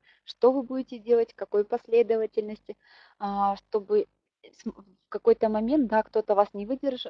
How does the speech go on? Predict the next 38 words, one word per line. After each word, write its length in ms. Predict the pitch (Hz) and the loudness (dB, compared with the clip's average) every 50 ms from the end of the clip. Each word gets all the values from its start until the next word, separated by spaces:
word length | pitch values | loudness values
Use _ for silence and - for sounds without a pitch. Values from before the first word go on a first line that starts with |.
| - - | -16 -12
не 160 | 208 208 208 | -8 -8 -6
выдернул 520 | 196 240 233 214 233 233 214 208 202 202 202 | -4 -4 -4 -4 -4 -4 -4 -6 -8 -8 -10
из 100 | 196 185 | -8 -2
дома, 280 | - 247 277 277 247 | 0 0 0 0 -2
не 100 | 226 208 | -4 -6
сказал: 380 | - - - 202 190 202 196 190 | -6 -4 -2 2 4 4 4 4
"Давай 300 | 180 190 185 196 190 190 | 4 2 4 4 4 2
лети 280 | 185 190 - - 196 | 0 -4 -8 -8 -14
туда, 360 | - - 190 175 202 233 277 294 | -14 -12 -6 0 2 2 2 2
на 120 | 269 214 | -2 -4
конец 300 | - - 196 196 196 185 | -4 -6 -6 -6 -8 -10
другой 320 | 180 - 190 180 196 190 | -10 -10 -4 -2 -2 0
города, 380 | 180 - 240 262 277 254 226 202 | 4 6 6 6 6 4 -2 -2
там 220 | - - 196 202 | -2 -2 -4 -4
нужно 260 | 202 208 190 190 190 185 | -4 -8 -8 -10 -10 -6
забрать 340 | 190 190 180 196 190 190 | -6 -2 2 2 0 0
какие-то 380 | - 196 - - 196 175 - 190 | -2 -18 -14 -12 -10 -6 -6 -6
билеты, 400 | 180 175 196 220 269 262 - 208 | -4 -2 0 0 0 0 0 -4
потом 300 | - - 269 - 202 202 | -8 -8 -10 -8 -8 -8
перевезти 500 | - 202 196 196 190 190 _ _ _ 196 | -8 -8 -10 -10 -10 -14 _ _ _ -20
сюда" 360 | _ _ _ 185 214 262 294 _ _ _ - - _ _ _ - | _ _ _ -2 -2 -2 -2 _ _ _ -20 -20 _ _ _ -4
и 120 | 247 269 | -4 -4
так 220 | - - 220 208 | -2 -2 -6 -2
далее. 320 | 202 214 190 180 175 170 165 _ _ _ _ _ | 2 2 2 4 2 -2 -8 _ _ _ _ _
Чтобы 280 | _ - - 214 226 - | _ -8 -6 -6 -6 -6
к 60 | _ | _
тридцать 420 | - - 294 277 - 269 247 _ | 0 0 0 2 0 -4 -8 _
первому 400 | - 262 269 262 254 247 240 240 | 2 2 4 4 4 0 -2 -6
числу 500 | 233 - 247 - _ - 285 311 349 359 | -6 -8 -14 -16 _ -8 -4 -2 -2 -4
те, 220 | - _ - 233 214 | -4 _ -2 -2 -2
кто 240 | _ _ - 190 185 | _ _ -14 -14 -8
празднует 580 | - - 196 196 202 - 196 190 185 180 _ | -2 2 2 2 2 0 -8 -20 -20 -20 _
этот 220 | 190 190 - 185 - _ _ _ 170 170 - | -18 -10 -10 -10 -10 _ _ _ _ _ 0
день 260 | 208 202 190 190 185 | 0 0 0 0 0
дома, 400 | 180 196 175 165 170 180 233 339 _ _ _ _ _ _ _ | 2 4 4 4 2 0 -2 -4 _ _ _ _ _ _ _
вы 200 | _ 196 277 349 | _ 2 4 4
остались, 560 | 320 - - - 226 247 220 233 _ _ _ _ _ _ _ _ _ _ _ _ _ _ _ _ _ _ _ _ - | 2 2 0 -2 -2 -2 -2 -6 _ _ _ _ _ _ _ _ _ _ _ _ _ _ _ _ _ _ _ _ 2
<laughs> 340 | 254 - - 226 226 220 | 4 6 6 4 4 2